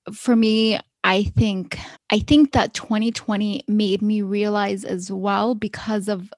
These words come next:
like, the resurgence of,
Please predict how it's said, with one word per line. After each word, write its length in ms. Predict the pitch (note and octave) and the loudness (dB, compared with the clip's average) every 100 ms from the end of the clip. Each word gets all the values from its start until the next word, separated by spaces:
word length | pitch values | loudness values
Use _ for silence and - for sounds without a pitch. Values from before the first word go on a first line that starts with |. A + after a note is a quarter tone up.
| - | -6
like, 480 | G3 F#3+ F#3 - - | -2 -2 -4 -10 -16
the 560 | F#3 G3+ G3+ G#3 G3+ - | -10 -4 -2 -2 -2 -4
resurgence 1080 | F3+ F#3+ G3+ - G3 F#3 A3 B3+ B3 - - _ - | -6 -4 -4 -4 -4 -4 0 0 -2 -10 -20 _ -6
of, 680 | F#3 F3 F3 E3 - - | -2 -2 -2 -4 -4 -6